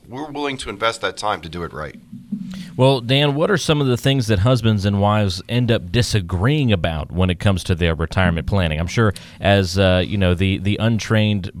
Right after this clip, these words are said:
Speaker 2: marriage counselor that you play sometimes, that hat that you
Speaker 1: Yep.
Speaker 2: wear, I'm sure you see disagreements. Not
Speaker 1: Right.
Speaker 2: everything's always peachy, right?
Speaker 1: Yeah. Generally, it, it comes down to, uh, two areas, I find. Um,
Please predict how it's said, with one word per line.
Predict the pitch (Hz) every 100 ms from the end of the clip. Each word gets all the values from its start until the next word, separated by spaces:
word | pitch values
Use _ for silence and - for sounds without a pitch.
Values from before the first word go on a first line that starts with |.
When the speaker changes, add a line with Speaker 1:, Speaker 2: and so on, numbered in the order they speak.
| 87
Speaker 2:
marriage | 107 107 104 -
counselor | 101 90 - 92
that | 90
you | 95 90 90
play | - 107 95
sometimes, | 90 95 85 92 87
that | 92 92
hat | - 107 -
that | 104
you | 95 107
Speaker 1:
Yep. |
Speaker 2:
wear, | 87 87 87 - - -
I'm | 104
sure | 104 127
you | 117
see | - 117 107
disagreements. | 92 120 - 95 113 110 73 -
Not | 110
Speaker 1:
Right. | 110
Speaker 2:
everything's | 107 101 95
always | 95 87
peachy, | - 110 -
right? | 76 80 - _ _ -
Speaker 1:
Yeah. | 101 - - - -
Generally, | 165 214 208 170 143
it, | - 135
it |
comes | - 127 123 107
down | 110 107 101 95
to, | - 92 87
uh, | 85 78 73
two | - - 147
areas, | 104 80 - -
I | -
find. | - - - - -
Um, | 78 78 80 78